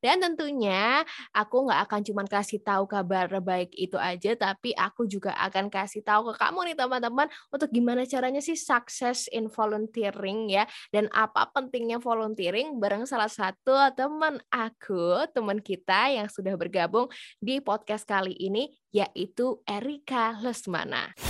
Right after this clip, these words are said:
Erika Lesmana adalah seorang fresh graduate dari Fakultas Ekonomika dan Bisnis Universitas Gajah Mada yang saat ini sedang berkarir sebagai analis di Deloitte Consulting. Sejak tahun lalu pun Erika Lesmana juga aktif membangun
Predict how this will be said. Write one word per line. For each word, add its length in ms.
Erika 420
Lesmana 540
adalah 180
seorang 460
fresh 260
graduate 480
dari 300
Fakultas 480
Ekonomika 640
dan 240
Bisnis 480
Universitas 680
Gajah 300
Mada 420
yang 100
saat 300
ini 320
sedang 400
berkarir 600
sebagai 720
analis 500
di 160
Deloitte 540
Consulting. 640
Sejak 420
tahun 300
lalu 260
pun 160
Erika 320
Lesmana 480
juga 320
aktif 320
membangun 720